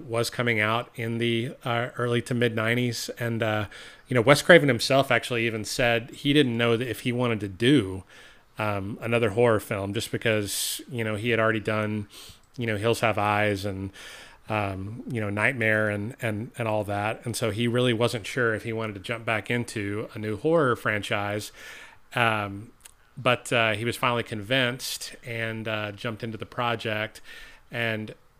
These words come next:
you know, s-, when, when Scream was released, uh, you know, not a lot of people expected, uh, just the just legacy that it would bring to the horror franchise. I mean, it, it completely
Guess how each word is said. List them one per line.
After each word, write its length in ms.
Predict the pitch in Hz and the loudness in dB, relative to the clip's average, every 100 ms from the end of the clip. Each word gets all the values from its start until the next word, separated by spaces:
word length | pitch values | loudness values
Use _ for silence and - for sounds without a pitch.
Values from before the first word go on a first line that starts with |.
| - | -16
you 120 | - 123 | -6 -6
know, 120 | 120 | -6
s-, 320 | 123 - - | -6 -6 -6
when, 360 | - 139 135 139 - | -2 0 0 -4 -4
when 120 | 139 | -4
Scream 420 | 123 - 170 214 | -2 -2 0 2
was 160 | 196 156 | 2 0
released, 640 | 135 117 123 110 - - - - | -2 0 0 0 -4 -6 -10 -2
uh, 380 | 127 117 113 110 202 _ - | 2 2 0 -4 -12 _ -8
you 100 | 127 | -6
know, 120 | 117 | -6
not 500 | 127 120 123 160 - | -8 -6 0 0 0
a 40 | |
lot 200 | 135 135 | 2 4
of 140 | 120 - | 2 -2
people 380 | 131 - 110 113 | -6 -4 -6 -6
expected, 800 | 107 - - 113 - 107 98 - - - - - - - | -8 -10 -4 -4 -2 -6 -6 -10 -14 -20 -20 -20 -20 -6
uh, 360 | 120 113 107 101 - - | 0 2 2 -2 -10 -14
just 420 | 127 127 - - - - _ | -4 -2 -2 -8 -14 -20 _
the 520 | - 113 120 117 113 117 _ _ _ - - _ _ _ - | -8 -4 -2 -2 -4 -8 _ _ _ -20 -20 _ _ _ -12
just 220 | 123 - | -10 -8
legacy 580 | 120 117 117 113 120 107 | -2 0 2 -2 -4 -4
that 160 | 104 | -6
it 80 | 123 | -8
would 160 | 110 98 | -12 -6
bring 280 | 110 107 101 | -4 -4 -6
to 160 | 127 | -6
the 120 | 117 98 | -6 -6
horror 280 | 117 110 | -4 -4
franchise. 640 | 104 131 123 - 104 101 - | -4 -4 -4 -4 -6 -6 -8
I 60 | - | -8
mean, 120 | 123 | -8
it, 260 | 143 135 - | -6 -6 -6
it 80 | - | -6
completely 720 | 117 - 147 139 135 131 | -6 -2 -2 0 0 0